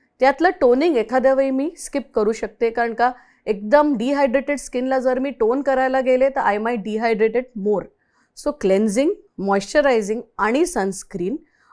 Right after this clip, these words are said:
up to a certain age, I may say up to thirty.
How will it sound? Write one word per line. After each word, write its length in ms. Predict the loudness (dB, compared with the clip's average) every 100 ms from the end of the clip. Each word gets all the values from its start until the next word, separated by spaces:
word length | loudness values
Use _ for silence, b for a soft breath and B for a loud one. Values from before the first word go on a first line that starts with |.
| b
up 280 | 2 4 6
to 80 | 6
a 40 | 6 2
certain 320 | 2 2 0
age, 460 | 0 -4 -4 -2
I 40 | 0
may 180 | 0 0 2
say 100 | 2
up 340 | 0 -6 -8
to 40 | -8
thirty. 460 | -8 -12 _ -8